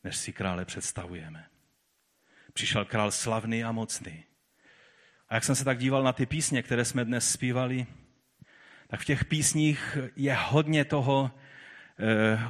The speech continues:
o tom, že on je mocný a on je, on je silný a on je slavný. A, a dokonce i tehdy, když jsme vyzývaní, abychom před ním poklekli, tak, tak ten důvod v těch písních je, že je to kvůli jeho, jak to tam je v té písni? Ty jsi, eh, přenádherný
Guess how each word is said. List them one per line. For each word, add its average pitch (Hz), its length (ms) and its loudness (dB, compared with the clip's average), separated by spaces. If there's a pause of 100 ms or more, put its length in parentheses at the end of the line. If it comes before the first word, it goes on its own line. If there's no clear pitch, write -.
(100)
o 127 120 6
tom, 131 200 2
že 123 100 0
on 131 120 2
je 131 120 4
mocný 131 720 4
a 98 180 0
on 120 200 2
je, 117 340 2 (140)
on 123 180 0
je 120 100 2
silný 135 480 2
a 113 60 0
on 120 120 2
je 120 80 2
slavný. 120 640 2
A, 95 120 -2 (300)
a 117 60 4
dokonce 143 400 4
i 135 40 2
tehdy, 139 200 0
když 139 160 2
jsme 143 160 4
vyzývaní, 139 580 4
abychom 139 300 2
před 139 200 2
ním 139 140 6
poklekli, 139 680 2 (340)
tak, - 340 0
tak 127 160 0
ten 135 220 4
důvod 143 340 4
v - 120 -8
těch 131 160 2
písních 139 500 2
je, 131 320 6 (320)
že 117 260 4
je 123 120 4
to 131 140 2
kvůli 127 280 4
jeho, 131 280 4
jak 127 120 2
to 143 80 0
tam 139 180 2
je 135 80 2
v - 40 -8
té 139 120 0
písni? 151 400 0
Ty 139 100 0
jsi, 127 640 0
eh, 113 220 -6
přenádherný 127 920 0